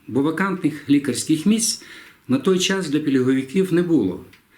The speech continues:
а роботи для збереження безперервного робітничого стажу, який був вже у нас до вступу до університету.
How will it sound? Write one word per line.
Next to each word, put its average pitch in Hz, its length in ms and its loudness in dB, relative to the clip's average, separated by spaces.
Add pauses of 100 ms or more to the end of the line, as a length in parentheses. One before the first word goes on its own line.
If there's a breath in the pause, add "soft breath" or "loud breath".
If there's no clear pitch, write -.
(280 soft breath)
а 135 120 -6
роботи 180 420 -2
для 127 160 -2
збереження 139 580 0
безперервного 120 960 -2 (280)
робітничого 123 640 -2
стажу, 95 480 -6 (580 loud breath)
який 135 260 0
був 151 200 4
вже 127 180 0
у 123 80 2
нас 156 380 0
до 104 160 -6
вступу 131 540 0 (140)
до 107 200 0
університету. 95 1000 -6